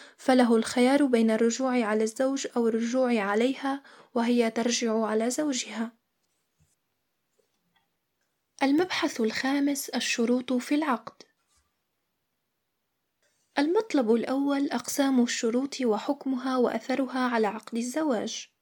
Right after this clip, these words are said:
إن الشروط التي تتعلق بآثار عقد الزواج تختلف أحكامها بحسب الشروط التي يطلبها أحد المتعاقدين، وهي: واحد، أن يكون الشرط مناقضًا لمقصود العقد وآثاره،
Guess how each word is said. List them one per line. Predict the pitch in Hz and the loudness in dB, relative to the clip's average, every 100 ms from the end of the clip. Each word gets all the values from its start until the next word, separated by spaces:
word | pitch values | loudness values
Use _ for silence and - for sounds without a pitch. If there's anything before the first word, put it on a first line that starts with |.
| _ _ _ _ _ _ _ _ _ _ _ - | _ _ _ _ _ _ _ _ _ _ _ -2
إن | 302 320 | 0 2
الشروط | - 320 311 392 392 | 0 2 4 2 4
التي | 285 240 240 226 | 4 4 2 -4
تتعلق | 233 226 226 262 285 - | -4 -4 -2 0 -2 -2
بآثار | 269 247 226 233 247 247 226 | -2 0 0 0 -4 -2 -2
عقد | 220 - | -4 -6
الزواج | 226 - 220 240 269 269 - - - | -6 -2 0 0 -2 -4 -8 -16 -12
تختلف | 247 - - 262 277 - | -8 -8 -2 -2 -2 -4
أحكامها | 285 240 - - 240 269 262 269 | -6 -4 -8 -4 -2 0 -2 -2
بحسب | 240 226 247 - 226 | -2 -4 -6 -4 -4
الشروط | 226 - 226 240 277 | -4 -2 -2 -2 -2
التي | 254 220 220 220 | -2 -2 -4 -2
يطلبها | 220 - 262 262 262 254 - | -4 -2 -6 -4 -2 -2 -2
أحد | - 233 226 | -4 -2 0
المتعاقدين، | 214 220 214 214 214 240 226 269 285 311 - - - - | 0 -2 -2 -4 -2 -4 0 0 0 -4 -14 -20 -20 -2
وهي: | 247 240 254 247 285 330 _ _ _ _ _ _ _ _ - | 0 2 2 2 0 -4 _ _ _ _ _ _ _ _ -2
واحد، | 294 349 - 302 247 | 0 2 2 0 2
أن | 240 233 | 4 4
يكون | 240 262 294 277 | 4 2 2 2
الشرط | 247 - 262 - | 2 0 0 0
مناقضًا | 262 226 226 262 - 277 262 | 4 6 6 4 2 2 4
لمقصود | 262 240 226 233 - 262 247 | 6 6 6 2 -4 0 4
العقد | 220 220 226 254 | 4 2 0 0
وآثاره، | 240 233 262 285 302 247 220 | 2 2 0 -2 0 0 -2